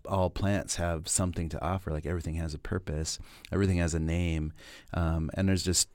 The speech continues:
you know, so many pieces, and it's so regional, so it's hard. You can't lump it all together. You can't say, like, what's a typical,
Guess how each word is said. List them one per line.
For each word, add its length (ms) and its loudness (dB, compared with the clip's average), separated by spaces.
you 100 -2
know, 100 0
so 300 2
many 200 4
pieces, 380 -2
and 80 2
it's 80 0
so 200 4
regional, 520 2
so 160 2
it's 120 0
hard. 280 4
You 80 -2
can't 260 2
lump 220 2
it 80 0
all 180 2
together. 380 0
You 80 0
can't 220 -6
say, 180 0
like, 220 -2
what's 160 -2
a 60 -4
typical, 640 -2